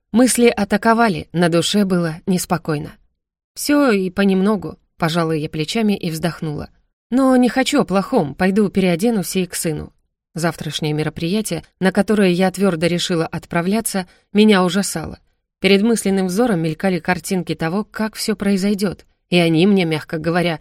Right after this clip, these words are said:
не нравились. Нужно было сосредоточиться на чем-то светлом, например, на нашей с Никиткой новой жизни. Зоя Владимировна за те дни, что мы проживали у нее, стала ему, если не бабушкой, то самой лучшей няней на свете. Я видела, как она сама расцветала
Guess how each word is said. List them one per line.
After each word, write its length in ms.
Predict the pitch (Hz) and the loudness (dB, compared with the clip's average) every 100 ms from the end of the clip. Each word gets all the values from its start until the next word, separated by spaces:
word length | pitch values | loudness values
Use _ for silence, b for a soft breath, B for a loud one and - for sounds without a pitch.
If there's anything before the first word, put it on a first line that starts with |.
| _ | _
не 140 | 180 175 | 4 4
нравились. 580 | 190 208 160 - - - _ _ _ | 4 2 -2 -8 -14 -18 _ _ _
Нужно 280 | 240 233 233 | 2 4 4
было 260 | 214 208 185 | 2 0 0
сосредоточиться 920 | 202 - 190 190 190 240 202 175 185 | -4 -4 -2 -2 0 -2 -4 -6 -4
на 120 | 180 | -2
чем-то 320 | 196 202 190 | -2 -2 -4
светлом, 540 | 190 208 226 - 151 - _ _ - | -6 -4 -4 -6 -12 -14 _ _ -2
например, 440 | 202 240 254 247 | 2 4 4 4
на 120 | 190 | 2
нашей 260 | 202 190 185 | 2 0 0
с 80 | - | 0
Никиткой 500 | 180 175 226 - 196 | -2 -2 -4 0 2
новой 300 | 202 175 190 | 2 0 -2
жизни. 460 | 208 165 156 - _ _ _ | -2 -4 -8 -12 _ _ _
Зоя 260 | 170 175 170 | -2 -2 0
Владимировна 680 | 160 175 202 233 165 160 151 | -2 -2 0 0 -2 -4 -4
за 120 | 175 | -4
те 160 | 160 151 | -4 -4
дни, 200 | 160 151 | -2 -4
что 160 | 175 | -4
мы 120 | 165 | -6
проживали 480 | 160 165 170 170 156 | -4 -4 -2 -2 -2
у 60 | 156 | 0
нее, 320 | 156 156 156 b b b | 0 -2 -4 b b b
стала 300 | - 240 247 | -6 0 4
ему, 220 | 233 208 | 4 4
если 360 | 196 202 - 190 | 2 0 -2 -2
не 160 | 175 160 | -2 -2
бабушкой, 560 | 208 214 180 170 156 _ | -2 -2 -4 -8 -10 _
то 120 | - | -6
самой 340 | 202 254 247 214 | -4 0 0 0
лучшей 380 | 196 208 190 175 | 0 -2 -2 0
няней 360 | 196 214 185 | 0 2 2
на 140 | 185 185 | 0 -4
свете. 460 | 190 175 - - _ _ _ - | -4 -8 -10 -16 _ _ _ -4
Я 180 | 180 | -2
видела, 400 | 175 202 180 156 | 0 -2 -2 -4
как 220 | 151 165 170 | -8 -8 -6
она 120 | 170 | -6
сама 360 | - 190 208 | -4 -2 -2
расцветала 640 | 196 - 165 156 190 196 | -2 -6 -8 -6 -4 -2